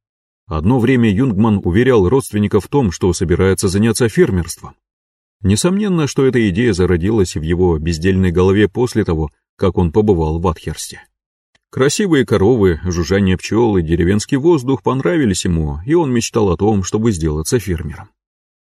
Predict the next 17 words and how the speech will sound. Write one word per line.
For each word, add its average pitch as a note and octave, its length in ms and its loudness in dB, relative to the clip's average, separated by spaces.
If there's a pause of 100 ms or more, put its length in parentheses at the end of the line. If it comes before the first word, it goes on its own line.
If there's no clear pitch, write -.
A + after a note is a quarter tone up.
(600)
Но D#2 160 -4
возвращаемся A#2 640 0
к G#2+ 60 -2
нашему G#2+ 340 2
рассказу. F#2+ 460 -4 (640)
Ватхерский A2+ 720 0
поезд A#2 420 2
медленно B2 460 0
подошел B2+ 440 0
к - 60 -12
станции, F2 680 -2
и C#3+ 120 0
из C3 120 2
окна C#3+ 260 0
одного A#2 400 2
третьеклассного G#2+ 800 0
вагона A#2+ 460 2